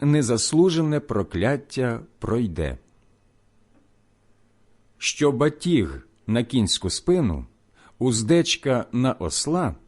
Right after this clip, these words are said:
те на дурного ломака. Не відповідай дурному за його глупотою, щоб і сам ти не став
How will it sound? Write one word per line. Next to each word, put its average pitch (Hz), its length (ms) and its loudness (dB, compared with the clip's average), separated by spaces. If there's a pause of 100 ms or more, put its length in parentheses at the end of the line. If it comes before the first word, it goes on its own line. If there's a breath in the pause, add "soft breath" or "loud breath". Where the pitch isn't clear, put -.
(640 soft breath)
те 165 240 4
на 190 160 6
дурного 151 880 2 (300)
ломака. 85 760 -2 (2000)
Не 110 240 4
відповідай 170 720 4
дурному 170 760 2
за 107 220 0
його 131 340 2
глупотою, 127 840 -2 (380 soft breath)
щоб 135 420 -2 (100)
і 190 100 2
сам 131 520 2
ти 147 380 -4 (240)
не 113 240 2
став 160 640 -2